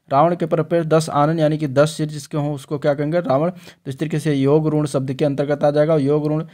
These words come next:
की अगर हम बात करें इसका एक अन्य जो पहचान, तो जो, जो शब्द बहुव्रीहि समास के उदाहरण है, ठीक है, बहुव्रीहि समास के जो शब्द उदाहरण होंगे वो सब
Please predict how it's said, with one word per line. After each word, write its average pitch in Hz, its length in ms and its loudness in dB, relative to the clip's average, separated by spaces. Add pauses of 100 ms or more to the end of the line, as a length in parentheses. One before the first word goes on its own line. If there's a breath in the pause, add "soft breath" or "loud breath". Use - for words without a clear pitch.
(260 loud breath)
की 147 80 -4
अगर 143 140 2
हम 139 100 0
बात 135 180 6
करें 151 100 -2
इसका 143 280 -2
एक 135 220 -4
अन्य 147 300 0
जो 135 160 -4
पहचान, 135 420 2
तो 156 120 -4
जो, 170 500 2 (200)
जो 143 360 4
शब्द 127 460 -2 (840)
बहुव्रीहि 165 680 6
समास 143 440 4
के 151 100 -4
उदाहरण 127 380 2
है, 113 140 -6
ठीक 196 180 -6
है, 131 160 -8 (420 loud breath)
बहुव्रीहि 170 480 6
समास 151 400 2
के 156 100 -2
जो 143 120 0
शब्द 131 240 0
उदाहरण 131 380 4
होंगे 156 260 2
वो 143 200 0
सब 156 240 -4